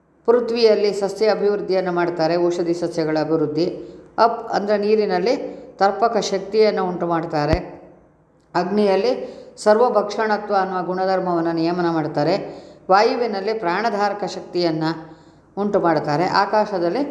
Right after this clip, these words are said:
ಅವಕಾಶ ಪ್ರಧಾನ ರೂಪ. ಈ ರೀತಿ ಕರ್ಮಗಳಿಂದ ಪಂಚ-, ಪಾಂಚಭೌತಿಕ ಶರೀರಧಾರಿಯಾಗಿರ್ತಕ್ಕಂಥ ಎಲ್ಲ ಜೀವರನ್ನು ಕಾಪಾಡುವ ಕಾರ್ಯವನ್ನು ಸದಾಕಾಲ ಕೇವಲ ವಿಷ್ಣು ಪ್ರೇರಣೆಯ ವಿಷ್ಣು ಪ್ರೀತ್ಯರ್ಥಂ ಅಂತ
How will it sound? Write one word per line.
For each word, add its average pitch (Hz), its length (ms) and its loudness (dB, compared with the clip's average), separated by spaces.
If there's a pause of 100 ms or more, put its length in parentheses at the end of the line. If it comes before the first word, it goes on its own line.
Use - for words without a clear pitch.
(360)
ಅವಕಾಶ 208 560 2
ಪ್ರಧಾನ 185 580 -2
ರೂಪ. 165 260 -2 (960)
ಈ 247 140 -4
ರೀತಿ 247 300 0
ಕರ್ಮಗಳಿಂದ 175 640 0 (640)
ಪಂಚ-, 240 360 2 (340)
ಪಾಂಚಭೌತಿಕ 208 840 2 (520)
ಶರೀರಧಾರಿಯಾಗಿರ್ತಕ್ಕಂಥ 180 1300 0
ಎಲ್ಲ 180 380 0
ಜೀವರನ್ನು 185 600 2
ಕಾಪಾಡುವ 170 560 -2
ಕಾರ್ಯವನ್ನು 156 600 -2 (440)
ಸದಾಕಾಲ 190 640 0 (640)
ಕೇವಲ 240 360 2
ವಿಷ್ಣು 214 340 -2
ಪ್ರೇರಣೆಯ 202 520 0
ವಿಷ್ಣು 180 340 -4
ಪ್ರೀತ್ಯರ್ಥಂ 180 800 -2
ಅಂತ 165 220 2